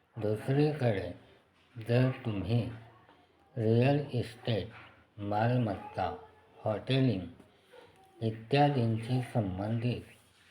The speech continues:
कामात असणार, तर तुम्हाला चांगला नफा मिळू शकतो. या काळामध्ये वृश्चिक राशीच्या लोकांचे कौटुंबिक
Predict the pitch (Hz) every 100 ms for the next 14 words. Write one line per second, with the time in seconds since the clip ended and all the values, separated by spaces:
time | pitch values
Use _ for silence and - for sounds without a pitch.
0 | _ - - - 113 101 110 123 120 113
1 | 95 - 113 120 95 - - - - -
2 | - - - - - 117 120 120 107 98
3 | 95 95 120 104 87 - - _ _ -
4 | - - - 107 95 92 107 123 123 95
5 | - 110 95 - - - - - - -
6 | - - 107 98 92 95 110 113 101 -
7 | - 104 82 76 - - - - - -
8 | - - 113 135 156 151 123 110 104 101
9 | 90 85 98 - - - - - - -
10 | - - 123 117 117 - - 156 - 123
11 | 104 - 104 - - 123 117 95 - 107
12 | 104 107 - 87 - _ _ _ _ _
13 | - - - 113 107 110 139 135 135 147